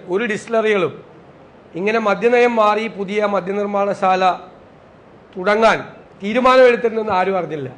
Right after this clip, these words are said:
പഞ്ചാബിലെയും മധ്യപ്രദേശിലെയും ഒരു കമ്പനി മാത്രമാണ് ഇത് അറിഞ്ഞത് എന്ന് ഞങ്ങൾ ചോദിച്ചപ്പോഴും മന്ത്രി പറഞ്ഞത്, "അവർ കൊടുത്ത അപേക്ഷയുടെ അടിസ്ഥാനത്തിലാണ്, അവർ കൊടുത്ത അപേക്ഷയുടെ അടിസ്ഥാനത്തിലാണ് ഈ അനുമതി കൊടുത്തതെന്നാണ്."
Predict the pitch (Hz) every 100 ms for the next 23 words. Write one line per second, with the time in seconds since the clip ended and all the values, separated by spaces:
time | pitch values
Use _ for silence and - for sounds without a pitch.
0 | - - 156 180 214 220 226 226 233 220
1 | 185 202 208 208 175 202 202 233 - -
2 | - - 170 196 196 220 240 226 208 208
3 | 226 220 208 196 180 175 196 202 196 196
4 | 180 190 185 165 165 175 160 170 214 -
5 | - - - 151 165 208 214 196 190 190
6 | 311 - - - - - 196 277 302 269
7 | 240 247 196 214 214 240 240 233 190 -
8 | 214 214 196 196 165 147 - - - 151
9 | 185 254 247 220 220 254 220 226 226 220
10 | 202 185 202 196 180 185 165 - - -
11 | - 180 185 185 196 208 185 170 165 156
12 | 127